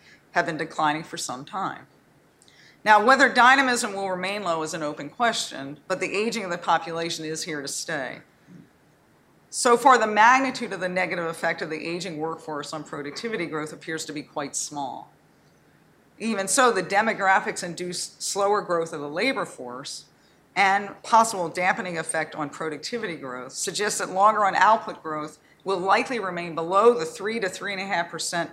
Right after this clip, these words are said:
rate seen over the eighties and nineties, unless there is some effective countervailing policy response. In addition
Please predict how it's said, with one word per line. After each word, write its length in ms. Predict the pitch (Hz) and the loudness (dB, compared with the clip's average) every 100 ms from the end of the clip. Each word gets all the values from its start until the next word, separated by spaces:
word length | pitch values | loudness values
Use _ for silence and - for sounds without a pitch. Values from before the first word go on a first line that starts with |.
| - _ _ - | -12 _ _ -2
rate 300 | 208 208 - | 0 2 0
seen 300 | - 214 190 | -4 -2 -2
over 180 | 175 | -2
the 100 | 165 | -2
eighties 400 | - 185 180 165 | -4 -6 -6 -6
and 140 | 156 160 | -8 -6
nineties, 600 | 170 185 180 139 131 - _ _ _ | -6 -6 -8 -12 -12 -16 _ _ _
unless 420 | 175 185 196 220 | -6 2 4 4
there 160 | 196 170 | 0 -2
is 80 | 170 | -2
some 200 | 196 180 | -4 -4
effective 720 | 160 - 185 190 185 165 165 - | -6 -4 -2 -2 -6 -8 -8 -14
countervailing 640 | - 180 160 151 147 143 143 | -4 -2 -2 -4 -6 -8 -6
policy 480 | - 156 139 - | -2 -2 -2 -8
response. 760 | 127 120 - 117 110 - - - _ _ _ _ _ _ _ _ _ _ _ _ _ - - _ _ _ _ - | -12 -12 -12 -12 -14 -16 -18 -18 _ _ _ _ _ _ _ _ _ _ _ _ _ -20 -20 _ _ _ _ -4
In 120 | 226 | 0
addition 600 | 247 294 320 311 269 240 | 2 4 4 6 2 -2